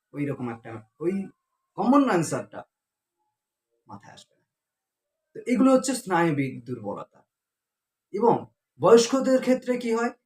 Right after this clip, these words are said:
বয়স্কদের ক্ষেত্রে এইটা ডাউন হওয়ার কারণ হচ্ছে বিভিন্ন রকমের কজেস থাকে। সেই কজেসটা হচ্ছে ব্লাড প্রেশার, ব্লাড হাই প্রেশার, ব্লাড সুগার, ব্লাড কোলেস্টেরল বা থাইরয়েড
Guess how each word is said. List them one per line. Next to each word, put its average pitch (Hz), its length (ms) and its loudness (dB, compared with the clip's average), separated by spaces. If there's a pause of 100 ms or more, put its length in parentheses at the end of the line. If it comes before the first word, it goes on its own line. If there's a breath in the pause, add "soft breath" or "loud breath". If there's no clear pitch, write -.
(340)
বয়স্কদের 240 560 0
ক্ষেত্রে 247 280 -2 (180)
এইটা 214 200 0 (140)
ডাউন 190 300 4
হওয়ার 190 200 2
কারণ 185 340 -2
হচ্ছে - 200 -10 (140)
বিভিন্ন 202 280 -4 (120)
রকমের 160 380 -6
কজেস 120 280 -8 (100)
থাকে। - 200 -20 (480)
সেই 165 120 -6 (160)
কজেসটা 220 520 -2
হচ্ছে 131 240 -8 (280)
ব্লাড 143 240 -2 (100)
প্রেশার, 143 340 -10 (480)
ব্লাড 135 320 -6
হাই 139 200 -4
প্রেশার, 135 340 -10 (460)
ব্লাড 139 320 0
সুগার, 139 340 -4 (320)
ব্লাড 131 280 -6
কোলেস্টেরল 160 600 0 (340)
বা 147 240 2 (200)
থাইরয়েড 117 440 -6